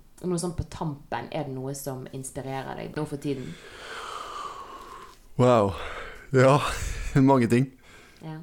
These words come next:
Speaker 2: Musikk, for eksempel. Bare det å
Speaker 1: Ja.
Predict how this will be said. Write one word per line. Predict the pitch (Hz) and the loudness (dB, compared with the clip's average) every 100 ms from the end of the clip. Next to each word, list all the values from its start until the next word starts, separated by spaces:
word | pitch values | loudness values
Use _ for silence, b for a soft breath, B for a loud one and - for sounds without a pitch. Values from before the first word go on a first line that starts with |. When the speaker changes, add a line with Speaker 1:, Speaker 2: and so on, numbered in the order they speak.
| - | -2
Speaker 2:
Musikk, | 107 - 110 - - - | 0 2 0 -2 -10 0
for | 107 | 0
eksempel. | 101 101 - 107 107 - | 2 -2 -4 -6 -6 2
Bare | 147 139 | 4 8
det | 131 | 8
å | 120 113 101 | 8 6 2
Speaker 1:
Ja. | 101 | -2